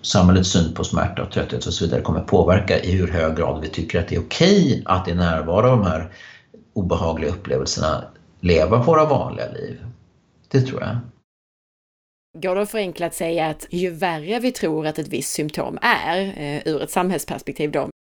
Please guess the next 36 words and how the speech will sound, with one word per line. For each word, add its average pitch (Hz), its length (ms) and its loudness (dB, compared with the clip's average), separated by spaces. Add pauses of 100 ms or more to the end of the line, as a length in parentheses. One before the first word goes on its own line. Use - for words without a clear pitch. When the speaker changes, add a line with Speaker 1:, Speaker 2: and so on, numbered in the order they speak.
(180)
Speaker 2:
om 175 120 -6
vi 185 100 0
har 202 140 0
blivit 170 220 -4
itutade 180 640 0
via 151 320 -2
media 151 420 0
och 143 80 -4
samhället 143 540 -4
att - 240 -6 (460)
det 127 200 0
är 233 60 -2
farligt 160 460 -4
att 139 100 -6
ha 147 120 -2
ont 143 420 -4
och 127 100 -2
vara 127 100 -6
trött - 360 -8
och - 80 -6
så - 80 -6
vidare, 127 480 -2 (600)
desto 170 640 -2 (280)
sämre 139 680 -2
uppskattar - 520 -4
vi 113 140 -4
vår 139 140 -4
hälsa 151 420 -4
och 139 60 0
desto 156 280 -2
sämre 143 560 -2
mår 208 400 -4
vi, - 120 -6
så - 120 -10
att - 80 -14
säga? - 340 -4